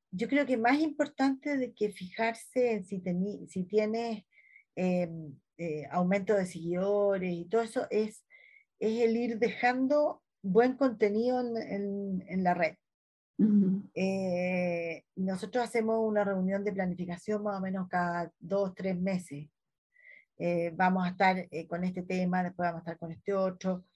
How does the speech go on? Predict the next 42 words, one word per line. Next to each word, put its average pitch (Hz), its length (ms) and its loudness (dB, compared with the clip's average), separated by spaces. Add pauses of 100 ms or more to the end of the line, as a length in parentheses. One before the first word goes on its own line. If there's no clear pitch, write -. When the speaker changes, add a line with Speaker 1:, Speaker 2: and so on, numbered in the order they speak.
(320)
Speaker 1:
y 170 140 -2
vamos 180 400 2
a, 170 240 -2
a, 165 420 -8
a 160 80 -12
potenciar, 170 640 0
eh, 175 240 -4
qué 170 80 -10
sé 170 140 -14
yo, 185 140 0
nosotros, 165 640 -8 (160)
yo, 175 200 -4 (500)
sobre 165 200 -8
todo 220 180 4
en 214 100 4
la 175 120 0
región 156 260 -4
de 180 80 -2
Aysén, 185 340 -4 (540)
nos 185 180 4
guiamos 202 380 4
mucho 220 400 2
por 208 180 4
las, 175 320 -2 (200)
por 175 100 -4
las 160 220 -4
estaciones 185 480 -4
del 196 100 0
año. 175 320 4
Entonces, 170 400 -10
Speaker 2:
Ujú. 202 440 2
Speaker 1:
oye, 170 300 2
nos, 170 220 -8
tenemos 196 380 0
tres 220 200 2
meses 214 520 -2
de 180 640 -2
pri-, 180 280 -6
de 175 260 -2
otoño, 185 580 4
hay 180 160 0
que 175 380 -8